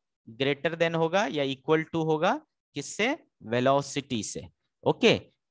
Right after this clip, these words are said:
तो कब equal to होगा और कब बड़ा होगा? Equal to कब होता है बेटा, जब मैंने क्या बोला कि जब आप स्ट्रेट लाइन में चल रहे होते हो, ठीक है, स्ट्रेट लाइन मोशन,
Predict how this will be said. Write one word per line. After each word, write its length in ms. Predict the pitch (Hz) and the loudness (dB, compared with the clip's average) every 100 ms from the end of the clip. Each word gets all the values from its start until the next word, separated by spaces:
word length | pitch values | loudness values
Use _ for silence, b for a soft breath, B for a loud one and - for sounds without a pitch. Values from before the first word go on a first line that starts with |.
| - | 2
तो 80 | 175 175 - - | 2 2 -14 4
कब 360 | 233 233 190 - 170 | 4 6 2 0 -2
equal 380 | 175 185 190 185 | -2 4 4 6
to 200 | 170 135 | 4 6
होगा 400 | 117 110 90 - - | 6 4 2 0 0
और 220 | 147 - | 0 2
कब 100 | 180 | -2
बड़ा 280 | 156 127 117 | 2 2 4
होगा? 320 | 101 90 82 - _ _ | 2 -2 -8 -18 _ _
Equal 360 | 143 - 190 190 | -10 0 0 0
to 100 | 196 190 | -2 2
कब 160 | 190 | 2
होता 240 | 175 175 185 | 2 0 2
है 80 | 180 | 2
बेटा, 240 | 170 170 | 0 -2
जब 180 | 160 156 | 0 -2
मैंने 300 | 156 156 156 | 0 -2 -4
क्या 200 | - 147 | 2 2
बोला 320 | 147 143 151 - b _ | 2 0 0 -2 b _
कि 200 | 160 208 | -8 -6
जब 260 | 220 147 156 | 0 2 2
आप 200 | - - | 0 -2
स्ट्रेट 500 | - - 196 202 165 | -10 -4 -2 -2 0
लाइन 180 | 147 143 | -2 0
में 180 | 131 | -4
चल 220 | 123 120 107 | 0 -2 0
रहे 200 | 104 101 | 0 0
होते 280 | 98 - | -2 -4
हो, 200 | 95 82 _ b _ - | -6 -6 _ b _ -4
ठीक 140 | 151 214 | 0 2
है, 220 | 156 - _ _ - | 0 -2 _ _ -10
स्ट्रेट 600 | - - - 175 180 180 | -6 -6 0 4 4 4
लाइन 200 | 139 123 | 2 4
मोशन, 420 | 107 101 - 90 | 2 -2 -2 -8